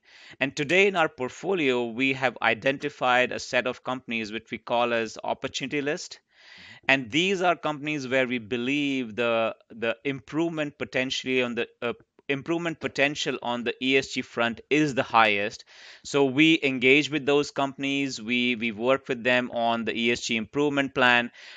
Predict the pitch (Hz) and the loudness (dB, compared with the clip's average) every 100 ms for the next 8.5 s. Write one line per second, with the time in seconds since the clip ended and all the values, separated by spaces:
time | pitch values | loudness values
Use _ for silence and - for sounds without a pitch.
0 | - 123 143 120 147 180 151 139 135 123 | -12 -2 -2 0 2 2 2 4 4 2
1 | 131 131 135 120 - 127 131 - 123 120 | 0 0 -4 -6 2 6 6 4 4 6
2 | 120 120 117 123 117 113 - 120 107 143 | 6 4 0 0 0 -2 -6 -8 -6 -4
3 | 156 156 160 156 156 151 156 143 139 135 | -2 -2 0 4 2 2 0 2 2 2
4 | 131 131 135 - 131 117 113 101 123 123 | 0 -2 -4 -4 -4 -2 -4 0 2 4
5 | 120 117 - 117 113 98 123 127 123 117 | 2 0 -8 -4 -4 -2 0 2 0 -4
6 | - 113 117 - 117 - - 110 - 127 | -2 2 2 0 -8 -10 -12 -10 -8 -6
7 | 123 113 107 104 104 - 107 98 101 117 | 0 2 2 0 -4 -4 -12 -10 -12 -12
8 | 69 65 - - - | -12 -14 -16 -16 -18